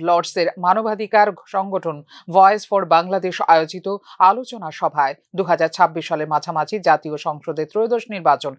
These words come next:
হতে পারে বলে জানিয়েছেন সাখাওয়াত। তবে যত দ্রুত সম্ভব জাতীয় সংসদে নির্বাচনের আয়োজন করা হবে বলে গত আগস্টে বাংলাদেশে অন্তর্বর্তী সরকারের মুখ্য উপদেষ্টার দায়িত্ব নেওয়ার পর জানিয়েছিলেন মোহাম্মদ ইউনূস। এরপরে অক্টোবরে অন্তর্বর্তী সরকারের আইনি উপদেষ্টা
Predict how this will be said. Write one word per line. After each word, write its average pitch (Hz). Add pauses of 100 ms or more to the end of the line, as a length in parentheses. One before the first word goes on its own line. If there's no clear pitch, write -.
(260)
হতে 254
পারে 143
বলে 147
জানিয়েছেন 151
সাখাওয়াত। 147 (340)
তবে 196 (180)
যত - (160)
দ্রুত 220 (260)
সম্ভব 247 (120)
জাতীয় 208
সংসদে 196
নির্বাচনের 180
আয়োজন 160
করা 165
হবে 165
বলে 165
গত 151 (380)
আগস্টে 214 (120)
বাংলাদেশে 160
অন্তর্বর্তী 226
সরকারের 165
মুখ্য - (120)
উপদেষ্টার 160 (300)
দায়িত্ব 196 (100)
নেওয়ার 180
পর 180 (100)
জানিয়েছিলেন 160
মোহাম্মদ 202
ইউনূস। 196 (320)
এরপরে 262 (140)
অক্টোবরে 226
অন্তর্বর্তী 208 (100)
সরকারের 180 (140)
আইনি 214
উপদেষ্টা 170